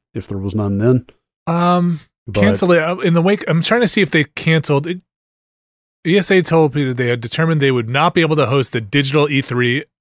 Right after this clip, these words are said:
Speaker 2: event as a disruption caused by the pandemic made it difficult to assemble the event. Instead, the E S A would offer to manage individual partners' announcements via the E three website. That's twenty twenty. So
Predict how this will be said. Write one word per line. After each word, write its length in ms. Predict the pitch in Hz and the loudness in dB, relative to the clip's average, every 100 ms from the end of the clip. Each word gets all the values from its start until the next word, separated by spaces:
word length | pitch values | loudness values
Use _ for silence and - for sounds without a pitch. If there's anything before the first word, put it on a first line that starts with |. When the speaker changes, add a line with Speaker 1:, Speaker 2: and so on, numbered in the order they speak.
| - _ - | -20 _ -12
Speaker 2:
event 400 | 113 123 117 - | -6 -4 -4 -6
as 160 | 123 110 | -8 -6
a 60 | 117 | -8
disruption 540 | 110 - 131 - 139 | -8 -2 -2 -2 -4
caused 260 | 135 123 117 | -2 -2 -4
by 80 | |
the 80 | 110 | -8
pandemic 880 | 107 123 113 113 127 - 120 110 - | -6 -8 -6 -8 -8 -6 -6 -6 -6
made 120 | 120 | -8
it 100 | 107 | -6
difficult 380 | 120 123 123 113 | -8 -8 -6 -6
to 100 | 117 | -6
assemble 380 | 107 - 139 127 | -4 -2 -2 -2
the 120 | 117 | -6
event. 300 | 101 104 135 _ _ _ _ - | -8 -10 -14 _ _ _ _ -10
Instead, 240 | 143 165 | -2 0
the 180 | 151 165 | 0 0
E 60 | 160 | 0
S 140 | - | 2
A 160 | 147 143 | 2 2
would 160 | 139 - | 0 2
offer 300 | 139 131 139 | 0 0 -4
to 140 | 143 | -4
manage 400 | 127 127 123 131 | -4 -4 -4 -6
individual 420 | 135 135 127 135 | -6 -4 -4 -4
partners' 560 | 123 - 151 180 156 139 | -6 -2 -2 0 -2 -2
announcements 680 | 151 131 123 120 143 127 - | -2 -2 -2 -4 -6 -8 -8
via 260 | 113 123 120 | -4 -2 0
the 180 | 120 - | -2 -4
E 120 | 131 | -4
three 280 | 123 120 117 | -4 -4 -6
website. 460 | 107 110 - 104 92 | -4 -4 -4 -8 -6
That's 240 | 110 - | -6 -6
twenty 300 | - 127 107 | -6 -6 -6
twenty. 400 | - 113 101 117 _ _ _ _ _ _ - | -10 -12 -14 -18 _ _ _ _ _ _ -8
So 420 | 135 117 113 | -4 -2 -4